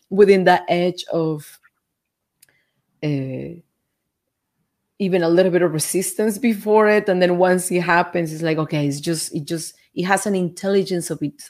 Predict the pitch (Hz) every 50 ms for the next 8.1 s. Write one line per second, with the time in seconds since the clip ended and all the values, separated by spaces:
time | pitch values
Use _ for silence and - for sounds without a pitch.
0 | _ _ - 165 160 156 151 143 135 135 139 135 139 139 139 - - - _ _
1 | _ _ _ _ _ _ _ _ _ _ _ - 165 143 - - 170 165 156 -
2 | 170 160 160 156 151 147 143 143 147 143 - _ _ _ _ _ _ - 147 151
3 | - _ _ - - 208 202 208 208 196 190 196 - _ _ _ - - 147 156
4 | 147 147 143 143 143 - - 165 156 165 156 143 156 151 151 147 143 147 151 143
5 | - - - _ _ _ _ _ _ _ _ _ _ _ _ _ _ _ _ _
6 | _ _ _ - 147 151 151 143 143 - 165 165 160 151 151 156 147 143 143 143
7 | 139 147 147 143 139 - - 160 147 - - - 160 147 143 139 135 131 135 143
8 | 143